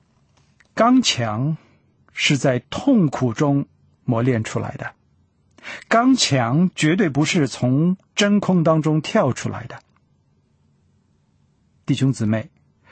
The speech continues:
软弱与刚强在真实的世界里往往只是一线之隔，两者会同时存在。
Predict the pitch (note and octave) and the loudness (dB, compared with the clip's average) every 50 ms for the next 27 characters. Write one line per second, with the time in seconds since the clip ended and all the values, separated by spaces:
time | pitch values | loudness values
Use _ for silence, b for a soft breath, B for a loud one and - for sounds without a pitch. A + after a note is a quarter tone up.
0 | B B B B - D#3 E3 D3+ C#3+ D3 E3 A3+ B3+ F#3+ C#3 G#2+ - - _ _ | B B B B 0 2 2 2 2 2 4 4 4 2 2 0 -4 -8 _ _
1 | _ _ _ _ D3 C#3+ C3+ - F3+ F3 F3+ F#3 E3+ - - A#2+ A2 A2+ B2 C3+ | _ _ _ _ -2 -2 0 0 0 2 2 0 0 0 0 0 0 0 -2 -6
2 | B B B B - E3+ D3 C3+ - - - C4 C4+ C#4 C#4 - - - E3 G3+ | B B B B -2 0 0 0 0 0 2 4 4 4 4 2 2 0 2 0
3 | G3 - - - - F#3+ C3 - C#3+ C3 A#2 A2 A2 A2+ B B B B B B | 2 2 2 2 2 0 0 0 0 0 0 -2 -4 -6 B B B B B B
4 | - B2+ C#3 D#3+ E3+ D3 B2+ B2+ C3+ - - - A2+ A2 G#2 G2 - - - D#3 | -2 0 2 2 2 2 2 2 0 0 -2 -2 -4 -4 -2 -2 0 0 2 0
5 | C3 A#2 - _ _ - D#3+ D#3+ F#3 G#3 G#3+ A#3 A3+ - - - - A#3+ F3 B2+ | 0 -2 -4 _ _ -2 2 2 4 4 4 4 4 4 2 4 4 4 2 2
6 | A#2+ A2+ - - C3 C3+ A#2+ - A2 G2 F2+ - - _ _ _ _ _ _ _ | 2 0 0 0 0 0 0 -2 -4 -6 -6 -8 -10 _ _ _ _ _ _ _
7 | _ _ _ _ _ _ _ _ _ B B B B B B B C#3+ D3+ D#3+ G3 | _ _ _ _ _ _ _ _ _ B B B B B B B 2 2 4 4
8 | A#3+ A#3 - D#3+ C#3 A#2+ A2+ - - _ _ _ _ _ _ _ - - B3+ A3 | 4 4 4 2 2 0 -2 -6 -10 _ _ _ _ _ _ _ -4 -2 0 2
9 | C#3+ B2 - - - - C#3 D#3 F#3+ A#3 C4 C4 - - - B2+ B2 B2 - - | 2 0 -2 -6 -6 -2 0 2 4 4 4 4 4 2 2 2 0 -2 -2 -4
10 | A#2+ A2 G#2 G2 - B2 G#2 - | -4 -4 -4 -4 -4 -6 -6 -8